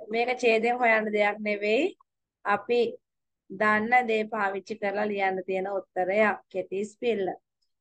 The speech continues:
සංඥක අකුරක් යෙදී ඇති වචනයක් ලියන්න. සංඥක අකුරු පහයි ංග,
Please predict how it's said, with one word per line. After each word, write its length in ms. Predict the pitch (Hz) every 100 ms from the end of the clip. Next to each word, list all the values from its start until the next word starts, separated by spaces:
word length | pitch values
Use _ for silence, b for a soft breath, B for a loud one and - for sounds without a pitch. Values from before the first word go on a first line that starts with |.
| _ _ _ _
සංඥක 540 | 277 269 285 302 320 330
අකුරක් 540 | 240 240 240 226 220
යෙදී 400 | 220 220 214 240
ඇති 200 | 240 233
වචනයක් 600 | 285 240 240 226 208 233 277
ලියන්න. 300 | 240 208 185
සංඥක 440 | - 208 208 214
අකුරු 260 | 214 - 202
පහයි ංග, 340 | 220 196 208